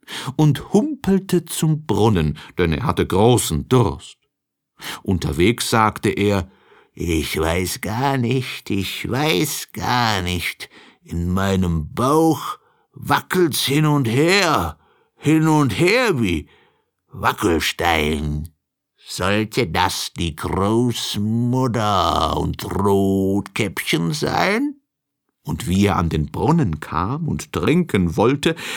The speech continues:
da zogen ihn die Steine, und er bekam das Übergewicht und fiel hinein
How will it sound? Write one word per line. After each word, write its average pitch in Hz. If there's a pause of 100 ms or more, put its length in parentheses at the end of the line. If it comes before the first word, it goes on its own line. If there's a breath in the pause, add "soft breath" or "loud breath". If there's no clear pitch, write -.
(140)
da -
zogen 220
ihn 147
die 107
Steine, 190 (200)
und 110
er 107
bekam 151
das 104
Übergewicht 190 (400)
und 92
fiel 123
hinein 135